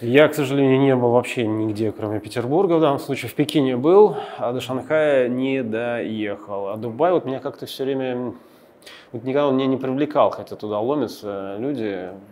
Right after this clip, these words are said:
Но надо, может быть, наконец. Благо теперь, э, Запад у нас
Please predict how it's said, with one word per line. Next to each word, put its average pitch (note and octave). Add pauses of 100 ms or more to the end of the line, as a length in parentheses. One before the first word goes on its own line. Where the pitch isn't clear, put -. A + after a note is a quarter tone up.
(240)
Но B2
надо, A#2+
может G#2+
быть, G2
наконец. G2+ (220)
Благо B2
теперь, A2+
э, A2+
Запад A2+
у G#2
нас G2